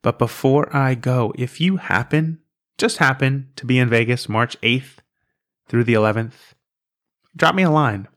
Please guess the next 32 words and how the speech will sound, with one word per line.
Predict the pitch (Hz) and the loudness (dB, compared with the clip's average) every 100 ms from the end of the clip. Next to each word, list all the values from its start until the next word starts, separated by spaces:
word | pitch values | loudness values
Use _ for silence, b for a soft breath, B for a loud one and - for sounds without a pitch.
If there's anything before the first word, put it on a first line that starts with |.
| _ | _
at | 120 117 | -4 0
jason | 117 123 135 113 | 0 0 0 -2
at | - | -2
positivity | - 117 110 123 110 110 | 0 0 0 -2 0 0
on | 110 | 0
fire | - 113 107 | 0 2 2
dot | 107 | 0
com. | - 113 123 135 B B B - | -2 0 0 -2 B B B -2
I'd | 120 120 - - | 2 2 -2 -6
love | 113 117 127 127 | 0 2 2 0
to | 131 | -6
see | - 123 | -2 0
you | 120 | 2
there. | 123 131 135 135 b b | 0 0 -4 -10 b b
I'd | 113 | -2
love | 117 110 | -2 -2
to | |
share | 110 120 113 | -4 0 0
a | |
drink | 113 120 | 0 -4
with | 123 | -2
you, | 120 123 | 0 0
catch | - 120 147 | 0 0 2
up, | 147 | 0
and | 117 - | -2 -4
see | 107 | -4
what's | 101 | -4
going | - 110 | -4 -2
on | 107 | -2
in | 107 | -4
your | 104 | -2
life. | 110 110 | -2 -2